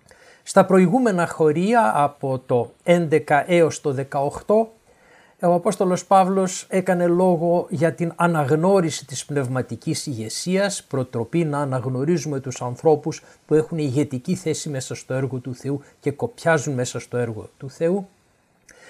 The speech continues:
Μίλησε για νουθεσία σε αδελφούς που ξεφεύγουν από την τάξη του Θεού, για στήριξη στους αδύναμους αδελφούς,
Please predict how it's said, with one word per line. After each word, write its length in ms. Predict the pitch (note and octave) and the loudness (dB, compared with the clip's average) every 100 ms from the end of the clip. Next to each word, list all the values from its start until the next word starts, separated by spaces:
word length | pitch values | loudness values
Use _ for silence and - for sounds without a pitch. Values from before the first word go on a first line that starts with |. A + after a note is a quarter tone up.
| - | -2
Μίλησε 460 | F#3+ G#3+ G#3 - G3+ | 2 4 4 2 2
για 240 | E3 F3 | 4 2
νουθεσία 880 | F3 F#3+ - F3+ - - A3+ D#3 - - | 2 0 0 -2 0 2 4 4 2 -8
σε 260 | - F3 | -4 0
αδελφούς 460 | D#3 D3 C#3 F#3 - | 2 2 0 -4 -4
που 140 | F3 | -8
ξεφεύγουν 640 | - - E3 G3+ E3+ E3+ D3+ | -4 -2 -2 -2 -2 0 -2
από 140 | D3 | -4
την 160 | D3+ C#3 | -8 -2
τάξη 560 | F#3+ F3+ - - C3+ - _ - - - | -2 -2 -2 -4 -4 -10 _ -20 -20 -8
του 120 | C3 | -8
Θεού, 460 | - B2 E3 G#3 - _ _ _ - | -6 -2 0 0 -6 _ _ _ -8
για 220 | C#3+ F3+ | 0 0
στήριξη 800 | - - B3+ B3+ G3 - - D#3+ | 0 -2 2 2 2 -4 -4 -4
στους 400 | - - D#3 - | -4 -4 -4 0
αδύναμους 760 | F3 E3 F3+ G#3+ F3 C#3+ C3 C#3+ | 2 4 6 4 4 0 -4 -6
αδελφούς, 680 | A2 A2 - F3+ G3 - | -6 -8 -8 -4 -4 -6